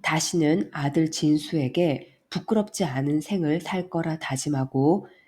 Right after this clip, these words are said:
자신의 뛰어난 영어 실력으로 내노라 하는 영어 강사가 되면서 책은 끝이 납니다. 일제강점기에 수남과 채령,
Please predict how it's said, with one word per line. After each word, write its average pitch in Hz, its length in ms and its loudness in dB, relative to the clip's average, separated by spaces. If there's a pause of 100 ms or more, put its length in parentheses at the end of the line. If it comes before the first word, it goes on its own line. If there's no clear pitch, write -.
(160)
자신의 147 560 0
뛰어난 202 460 2
영어 135 200 2
실력으로 151 840 2 (300)
내노라 151 340 6
하는 151 580 -2
영어 143 260 2
강사가 131 480 -6
되면서 131 640 -2 (220)
책은 160 560 -2
끝이 175 320 -6
납니다. 131 640 -8 (880)
일제강점기에 165 1300 2
수남과 226 600 2
채령, 190 400 0